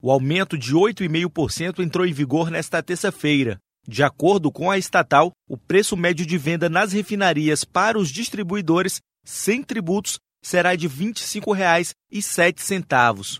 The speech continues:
O valor é um real e noventa e sete centavos mais caro em relação ao preço de vinte e três reais e dez centavos que estava em vigor desde julho.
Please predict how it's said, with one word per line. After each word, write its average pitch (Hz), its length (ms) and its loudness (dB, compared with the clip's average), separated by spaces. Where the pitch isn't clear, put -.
O 147 100 -4
valor 165 460 0
é 165 140 0
um 214 160 -2
real 180 360 2
e 170 40 2
noventa 165 380 -2
e 170 40 -6
sete 175 260 -4
centavos 160 440 -4
mais 180 260 -4
caro 165 460 2
em 160 140 -4
relação 170 480 -2
ao 160 80 2
preço 165 380 -6
de 147 120 -6
vinte 170 280 -10
e - 60 -12
três 175 320 -6
reais 156 520 0
e 214 140 -8
dez 180 260 -2
centavos 151 560 -2
que 160 120 -2
estava 165 400 0
em 170 40 -6
vigor 156 380 -4
desde 170 400 -4
julho. 123 460 -4